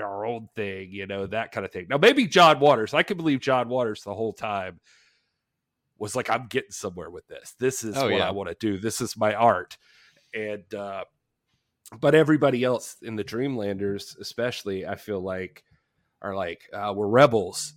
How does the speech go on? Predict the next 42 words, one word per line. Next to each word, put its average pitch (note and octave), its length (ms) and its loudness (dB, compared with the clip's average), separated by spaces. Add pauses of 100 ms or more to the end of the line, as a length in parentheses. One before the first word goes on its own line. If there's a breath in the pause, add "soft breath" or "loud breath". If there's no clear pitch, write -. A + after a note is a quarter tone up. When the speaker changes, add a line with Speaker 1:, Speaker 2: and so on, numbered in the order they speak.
(120)
Speaker 1:
And A2 100 -6
then B2+ 80 0
by C#3 140 8
the C3 60 2
Pink C3 240 -8
Flamingos, A2+ 640 -4
they G#2 100 -8
get F#2+ 220 -8
to G2 60 -10
this G2+ 200 -8
point F#2+ 260 -2
of, F#2+ 80 -4
like, F#2 380 -8 (580)
"Whatever, F3+ 460 10
we're D#3+ 100 4
still D#3 220 2
having C#3+ 260 4
fun. C3 380 4
We B2+ 100 0
fucking, A#2+ 560 -4
uh, A#2+ 240 -8
that's C#3 160 -10
cool. C3 480 2
Like, B2 240 -4
let's C3 220 -8
do C3+ 180 -2
another C3 300 0
thing, F#2+ 440 -4
blah, A2+ 120 -6
blah, A#2 160 -4
blah." A#2 300 -2
It G#2 100 -6
almost B3 380 2
feels F#3+ 280 2
like D#3+ 240 -4
in C3 200 -8
this D3+ 260 -6
movie, A2+ 480 -4
everybody's A#2+ 640 -4
like, A#2 240 -2 (600 soft breath)
"I E3+ 100 2
believe G2+ 640 -4